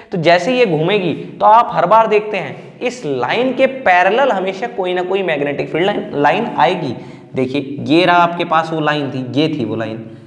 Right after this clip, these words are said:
है ना, ये वो आ, ये वो आपके ऊपर coil का वो वाला part है जो इस पे बंधा हुआ है ऊपर, है ना, तो इस पे फोर्स लग रही थी, कैसे, ऐसे और ऐसे, समझ रहे हैं ना, ये ऊपर से देख रहे हैं ये वाला part है, तो इधर से force लग रही है, इधर से force लग रही है, ये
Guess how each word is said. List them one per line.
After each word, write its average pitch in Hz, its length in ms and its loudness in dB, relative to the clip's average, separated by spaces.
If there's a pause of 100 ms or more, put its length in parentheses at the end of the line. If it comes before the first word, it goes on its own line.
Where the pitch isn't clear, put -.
(160)
है 170 80 2
ना, 254 80 2
ये 190 180 2
वो 196 140 2
आ, 170 320 2
ये 180 280 0
वो 214 460 0 (140)
आपके 160 300 2
ऊपर 214 220 0 (140)
coil 202 260 4
का 214 100 4
वो 196 140 2
वाला 202 220 6
part 190 260 2
है 190 100 -2
जो 190 80 -2
इस 190 80 -6
पे 196 120 -2
बंधा 165 220 0
हुआ 165 260 2
है 160 100 2
ऊपर, 156 260 -2 (200)
है 170 80 0
ना, 269 80 0 (340)
तो 180 60 -4
इस 180 100 2
पे 196 120 2
फोर्स 233 320 4
लग 240 140 2
रही 226 120 0
थी, 233 140 -6 (200)
कैसे, 220 300 0 (400)
ऐसे 160 440 4 (140)
और 180 640 4
ऐसे, 113 260 -10 (580)
समझ 180 200 2
रहे 247 120 4
हैं 254 80 2
ना, 330 120 -2 (360)
ये 165 100 4
ऊपर 220 280 2
से 226 100 2
देख 214 220 4
रहे 220 80 -4
हैं 202 160 -4
ये 165 80 2
वाला 202 240 4
part 196 240 2
है, 196 120 -8 (560)
तो - 60 -16 (120)
इधर 170 240 2
से 220 100 2
force 202 280 2
लग 196 120 2
रही 208 140 2
है, 226 220 0
इधर 233 260 2
से 190 100 -2
force 156 280 0
लग 127 120 0
रही 120 120 0
है, 110 220 -6
ये 120 140 0